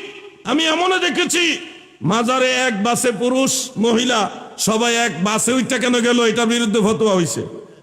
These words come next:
পুরুষ লোক এক সাইডে বসছে, মহিলারা আরেক সাইডে বসছে, এটার বিরুদ্ধে দোষ খোঁজা হচ্ছে। কেন এক বাসে গেল?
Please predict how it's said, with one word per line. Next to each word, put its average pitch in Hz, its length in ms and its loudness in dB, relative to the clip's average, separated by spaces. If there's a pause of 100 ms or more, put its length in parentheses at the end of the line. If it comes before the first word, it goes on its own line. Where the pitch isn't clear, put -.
(600)
পুরুষ 220 340 0
লোক 247 160 0
এক 240 160 0
সাইডে 240 260 0
বসছে, 233 300 0
মহিলারা 233 460 2
আরেক 240 380 -2
সাইডে 220 260 0
বসছে, 202 480 2
এটার 269 320 0
বিরুদ্ধে 247 580 0 (240)
দোষ 320 360 2
খোঁজা 277 280 0
হচ্ছে। 208 460 0 (220)
কেন 392 180 0 (240)
এক 269 160 -4
বাসে 277 280 0
গেল? 233 320 2